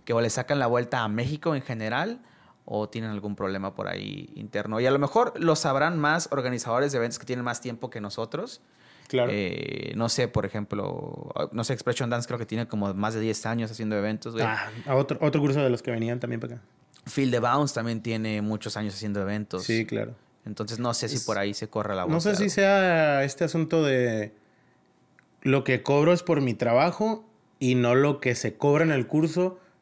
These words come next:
Speaker 2: es para repartirlo entre todos, entre el organizador, el cuerpo de trabajo,
Speaker 1: Ujú.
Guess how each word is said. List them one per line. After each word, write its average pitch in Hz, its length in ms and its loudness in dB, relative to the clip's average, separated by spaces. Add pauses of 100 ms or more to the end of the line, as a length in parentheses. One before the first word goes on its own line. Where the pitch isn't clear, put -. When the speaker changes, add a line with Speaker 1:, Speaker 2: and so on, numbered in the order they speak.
(100)
Speaker 2:
es 123 200 0
para 123 220 2
repartirlo 113 420 0
entre 110 220 -2
todos, 123 380 0
entre 104 640 -4
el 104 120 -4
organizador, 127 1000 -6
el 156 160 -8
cuerpo 110 760 -8
de 110 160 -6
trabajo, 107 520 -6
Speaker 1:
Ujú. 117 420 -4